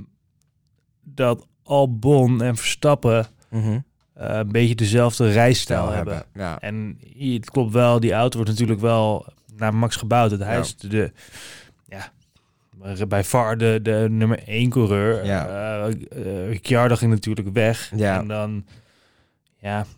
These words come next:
Speaker 2: Denk je dat
Speaker 1: Hij
Speaker 2: Ricciardo spijt heeft van zijn overstap?
Speaker 1: Eh, ja, dat zou me niet verrassen.
Speaker 2: Hmm.
Speaker 1: En, maar het is een beetje dubbelzijdig, want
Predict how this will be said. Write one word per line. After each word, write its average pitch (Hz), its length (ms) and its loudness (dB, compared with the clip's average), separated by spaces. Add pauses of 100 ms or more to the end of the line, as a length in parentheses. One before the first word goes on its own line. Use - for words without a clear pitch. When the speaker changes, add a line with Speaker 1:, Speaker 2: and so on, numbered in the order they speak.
(160)
Speaker 2:
Denk 160 160 0
je 233 60 2
dat 233 100 4
Speaker 1:
Hij 214 100 4
Speaker 2:
Ricciardo 208 380 2
spijt 131 400 0
heeft 117 180 -2
van 120 140 -4
zijn 110 140 -4
overstap? - 520 -6 (3250)
Speaker 1:
Eh, 135 1000 0 (520)
ja, 143 500 0
dat 113 240 -6
zou 135 340 0
me 135 100 4
niet 139 180 2
verrassen. 104 560 0
Speaker 2:
Hmm. 107 220 -2 (300)
Speaker 1:
En, 127 200 2
maar 131 320 2
het 143 120 -6
is 156 60 -8
een 160 60 -6
beetje 165 200 -2
dubbelzijdig, 147 720 2
want 127 340 -2